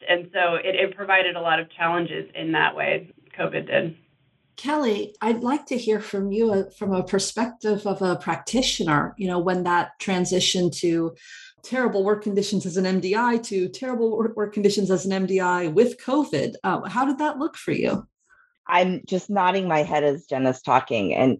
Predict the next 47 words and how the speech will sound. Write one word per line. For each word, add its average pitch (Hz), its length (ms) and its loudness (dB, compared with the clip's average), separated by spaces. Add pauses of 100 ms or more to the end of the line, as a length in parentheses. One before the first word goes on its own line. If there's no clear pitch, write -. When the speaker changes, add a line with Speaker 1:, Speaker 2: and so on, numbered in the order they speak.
Speaker 3:
it, - 200 -6
it, 226 160 2 (320)
it 233 120 0
was 180 200 0
busy. 117 460 -2
It - 80 0
was - 220 -6 (120)
just - 400 -12
so, 214 260 2
so 156 240 -4
busy. 135 380 -2
And, 208 200 2
and 247 120 -2
it 240 100 -4
continues 214 680 -2
to - 120 -14
be 131 380 2 (360)
for 156 200 4
many 165 420 2
of 143 160 0
my, 139 400 2
my 151 140 -2
colleagues 131 420 -2
in 131 80 -4
the 120 80 2
profession. - 640 -4 (400)
They're 156 320 0 (160)
still 131 460 2
incredibly 135 640 2
busy. - 480 -4 (240)
You 185 100 -2
know, 156 60 2
we've 214 240 0
been 220 140 4
increasingly 226 680 0
busy 185 340 2
for 170 160 0
several 180 460 0
years 170 380 0
as 135 180 0 (160)
overdose 220 520 0
deaths 208 320 -4
have 208 120 -8
been 220 100 0
on 214 140 2
the 214 80 0
rise. 214 400 2